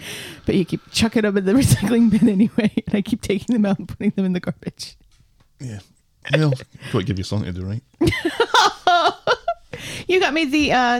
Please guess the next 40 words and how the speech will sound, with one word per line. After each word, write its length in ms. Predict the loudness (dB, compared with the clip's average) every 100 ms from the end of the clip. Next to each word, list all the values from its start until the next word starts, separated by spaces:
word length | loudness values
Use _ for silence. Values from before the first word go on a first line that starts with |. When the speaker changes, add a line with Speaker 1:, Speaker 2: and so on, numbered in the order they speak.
| 0
Speaker 1:
the, 240 | -2 -2 -2
the 100 | 0
Michigan 400 | 2 0 0 0
cherry 280 | 0 -2 -2
flavored 500 | -2 0 0 -2 -6 _ _ _ _ 2
Speaker 2:
Yeah, 100 | 4
that's 160 | 2
Speaker 1:
ki-, 60 | -2 -4
Speaker 2:
typically 160 | 0
what 40 | 2
Speaker 1:
quality 180 | 4 6
Speaker 2:
you 80 | 6
get. 20 |
Speaker 1:
dairy 180 | 2 -2
ca-, 340 | -4 -8 -6
yeah. 220 | -4 -2 -2 -8 -2
Speaker 2:
Yeah. 120 | 0 0 _
Speaker 1:
Yeah. 100 | -14 -14 -16 _ _ _ _ -8
Speaker 2:
Uh, 80 | -4
although 200 | -2 -2
it's 100 | 0
been 100 | 0
a 40 |
while 200 | 2 0
since 160 | 0 -4
I 40 |
bought 120 | -6
this 120 | -12 -10
coffee 320 | -10 -8 -6
for 160 | -4
you. 240 | 2 4 4
Speaker 1:
Mm. 160 | 0 -8 _ _
Yeah. 120 | -4 0
Speaker 2:
I 100 | 0
tend 200 | 2 2
to 60 | 2
buy 180 | 0 -2
it 80 |
for 100 | -4
myself 460 | -8 -4 -4 -6